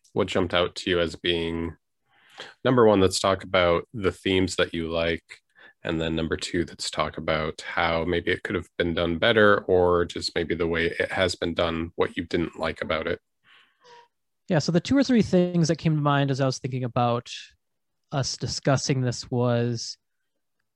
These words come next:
Speaker 2: one, I, I like that they're leaning into the, and we've talked about this in the first episode too, but more the mental aspect of both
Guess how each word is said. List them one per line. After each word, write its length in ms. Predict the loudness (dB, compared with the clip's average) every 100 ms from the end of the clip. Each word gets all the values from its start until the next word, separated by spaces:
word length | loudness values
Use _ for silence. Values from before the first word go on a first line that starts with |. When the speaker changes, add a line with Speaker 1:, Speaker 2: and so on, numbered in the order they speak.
| _ -6
Speaker 2:
one, 580 | 0 4 6 6 6
I, 240 | 4 2 0 -2 -4
I 100 | 0
like 260 | 2 2 2
that 180 | -2 0
they're 140 | -2
leaning 460 | -2 -2 -2 -4 -6
into 800 | -6 -4 -6 -8 -4 -2 0 -2
the, 580 | -4 -4 -4 -4 -6 -8 _ _ _ _ _ _ _ _
and 80 | 2
we've 100 | 4
talked 240 | 4 2
about 220 | 2 0 0
this 180 | -4
in 80 | -4
the 60 | -4
first 240 | -4 -2
episode 320 | -4 -4 -6
too, 160 | -4 -4
but 160 | -2 2
more 160 | 2
the 80 | 4
mental 280 | 2 0 0
aspect 460 | 0 0 -4 -6 -4
of 400 | 0 0 -2 -2
both 320 | 2 2 2